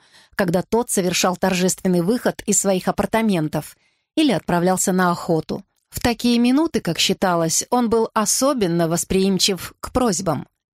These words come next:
Хотя Генрих знал, что приезжавшие ко двору по большей части желали поживы и славы, он, случалось, проявлял достойную удивления щедрость, и сменявшие друг друга министры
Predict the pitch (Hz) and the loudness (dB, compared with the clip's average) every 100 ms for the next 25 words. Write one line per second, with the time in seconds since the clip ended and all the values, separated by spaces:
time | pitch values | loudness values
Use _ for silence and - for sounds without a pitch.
0 | _ _ _ - 175 190 175 190 185 185 | _ _ _ -4 0 0 2 2 0 0
1 | 202 190 233 180 151 - 165 175 170 160 | 0 2 2 0 -2 -6 -2 0 2 2
2 | 190 - - 175 190 175 190 196 185 175 | 2 0 0 0 0 0 0 2 0 0
3 | 208 190 185 - 190 180 - 180 170 - | 0 0 -2 0 0 0 0 -2 -2 -8
4 | _ - 190 202 202 185 - 196 180 190 | _ -2 2 4 2 0 0 0 0 0
5 | 170 - - 180 - 226 269 214 160 - | 0 0 0 0 2 2 2 0 -4 -8
6 | _ _ _ _ - 311 311 - 269 240 | _ _ _ _ 0 2 2 2 0 2
7 | - 254 240 233 - 254 269 262 214 185 | 2 2 2 0 -2 -2 0 0 2 2
8 | 165 180 185 - 208 202 185 175 170 170 | 0 0 0 0 0 2 2 2 2 2
9 | 180 180 175 165 - - 262 240 226 - | 2 2 2 2 0 0 0 0 -2 -6
10 | - _ _ _ 262 - 277 285 269 240 | -16 _ _ _ 0 2 2 2 2 2
11 | 220 196 214 202 220 196 196 220 285 - | 2 2 0 0 0 2 2 2 2 0
12 | 208 175 | 0 -2